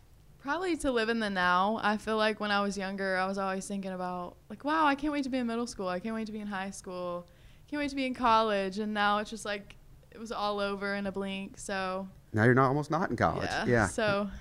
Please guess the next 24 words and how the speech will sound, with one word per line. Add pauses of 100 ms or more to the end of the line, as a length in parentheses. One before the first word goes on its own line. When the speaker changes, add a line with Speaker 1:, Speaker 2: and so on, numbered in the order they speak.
(120)
Speaker 1:
it's
crazy. (360)
Speaker 2:
All
right,
so
our
last
question
comes
from (140)
our
last
guest,
Jacob
Cockle.
He
wants
to
know,
who
is
your
hero? (1080)
Speaker 1:
Hmm.